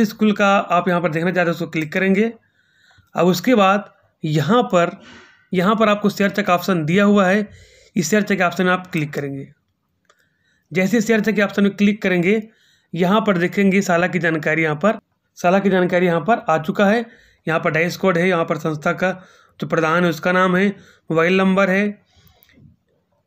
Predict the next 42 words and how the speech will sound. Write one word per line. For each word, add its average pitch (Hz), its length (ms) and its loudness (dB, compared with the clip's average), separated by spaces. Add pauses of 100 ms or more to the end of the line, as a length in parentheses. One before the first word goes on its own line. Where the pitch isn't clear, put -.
(180)
यदि 185 160 2
आपने 196 240 2
ईमेल 208 240 4
आईडी 202 180 2
डाला 185 240 2
हुआ 202 180 4
है 202 60 2
तो 202 100 -2
यहाँ 180 140 0
पर 190 120 0
ईमेल 185 200 2
आईडी 170 220 0 (100)
आएगा, 139 320 -4 (440)
यदि 156 160 -2
नहीं 175 220 2
है 214 100 4
तो 208 80 -2
यहाँ 190 140 2
पर 185 80 -4
कोरा 180 200 2
रहेगा। 196 380 0 (460)
उसके 185 260 0
बाद 233 160 4
यहाँ 208 140 4
पर 208 120 0
देखेंगे 196 340 2
पिन 202 320 0
ओटीपी, 156 460 -4 (540)
तो 170 60 -4
यहाँ 208 240 2
जो 220 100 4
पिन 220 220 2
ओटीपी 196 400 0
है 202 240 0 (520)
इसको - 260 -2
आपको 180 260 0
प्राप्त 151 340 -4
कर 147 140 -8
लेना 139 240 -14
है। 143 160 -20 (800)
और - 160 -2
इसी 254 280 0